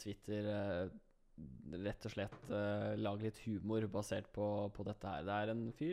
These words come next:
han heter Jonathan Scott, eh, på, på Twitter. Han, eh, han har publisert noen videoer hvor han, eh, påståelig, eh, viser, demonstrerer sårbarheter i,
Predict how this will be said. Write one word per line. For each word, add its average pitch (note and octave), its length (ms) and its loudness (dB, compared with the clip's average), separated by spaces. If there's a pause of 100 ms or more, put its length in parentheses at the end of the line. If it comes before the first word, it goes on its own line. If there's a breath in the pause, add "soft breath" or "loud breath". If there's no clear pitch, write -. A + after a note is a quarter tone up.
han A#2 100 2
heter A2 160 -6
Jonathan G#2 400 -4
Scott, - 400 -6 (720 soft breath)
eh, G#2 300 0
på, A2 160 0 (100)
på A2+ 140 -6
Twitter. E3 400 0 (180)
Han, A2+ 240 2 (140)
eh, A2+ 320 -2
han G#2+ 180 -2
har A2 220 2
publisert A#2 420 -2
noen A2 140 0
videoer A#2 420 2 (320)
hvor A2 380 0
han, G#2+ 260 0 (160)
eh, G#2 560 -2 (160)
påståelig, A2+ 720 4 (320)
eh, F#2+ 180 -2 (800)
viser, C3 640 0 (100)
demonstrerer G#2+ 880 0 (480 soft breath)
sårbarheter G#2 800 2
i, G#2 160 2